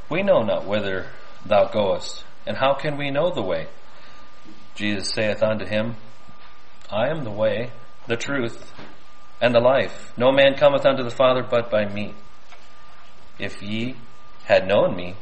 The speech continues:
ye should have known my Father also. And from henceforth ye know him,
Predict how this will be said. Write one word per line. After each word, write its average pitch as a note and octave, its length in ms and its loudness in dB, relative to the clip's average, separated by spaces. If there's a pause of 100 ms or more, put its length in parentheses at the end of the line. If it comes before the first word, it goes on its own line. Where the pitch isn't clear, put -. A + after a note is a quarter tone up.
(480)
ye A2+ 120 -4
should D3+ 260 -2
have G2+ 180 2
known G2+ 200 2
my A2 160 4
Father B2 360 6
also. A2+ 500 2 (300)
And F#2+ 140 -6
from A#2+ 220 2
henceforth G#2+ 600 0 (580)
ye A2+ 200 0
know G#2+ 240 2
him, G#2 380 -2